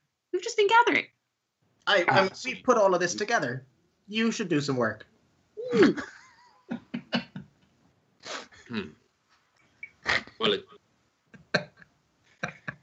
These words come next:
Speaker 3: hmm. I guess that's fair. Um,
Speaker 2: High five.
Speaker 3: so you have gathered information about Rua, about the High Council, and, uh, about the happenings in Drift.
Speaker 2: Uh, I mean, not since we last
Speaker 3: Because
Speaker 2: talked.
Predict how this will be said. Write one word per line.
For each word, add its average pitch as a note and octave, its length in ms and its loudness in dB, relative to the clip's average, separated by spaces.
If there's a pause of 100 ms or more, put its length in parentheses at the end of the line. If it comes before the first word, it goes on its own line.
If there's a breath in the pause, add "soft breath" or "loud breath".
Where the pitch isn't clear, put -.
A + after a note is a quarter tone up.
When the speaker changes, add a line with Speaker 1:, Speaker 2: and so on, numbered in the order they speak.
(320)
Speaker 3:
hmm. F#2+ 280 -2 (2250 loud breath)
I A2 60 -8
guess G#2 240 -6
that's G2 200 -6
fair. - 260 -8 (460)
Um, G2+ 480 -2
Speaker 2:
High B2+ 100 0
five. A2 340 -4
Speaker 3:
so - 140 2
you A2+ 200 4
have B2 120 2
gathered G#2+ 300 2
information F#2+ 420 -4
about E2+ 280 -8 (140)
Rua, G2 540 0 (240)
about F#2+ 380 -4
the F#2 100 -6
High F#2 160 -2
Council, F2 600 -4 (100)
and, E2 340 -2
uh, F2 80 -2
about F#2+ 320 0
the F2+ 120 2
happenings F2 340 0
in E2+ 60 -10
Drift. - 300 -2 (600)
Speaker 2:
Uh, C#3+ 440 6 (640)
I D3 120 4
mean, D3+ 280 0
not F#3 260 2
since G3+ 180 -6
we B3 80 0
last B3+ 200 0
Speaker 3:
Because G3 260 2
Speaker 2:
talked. - 140 -8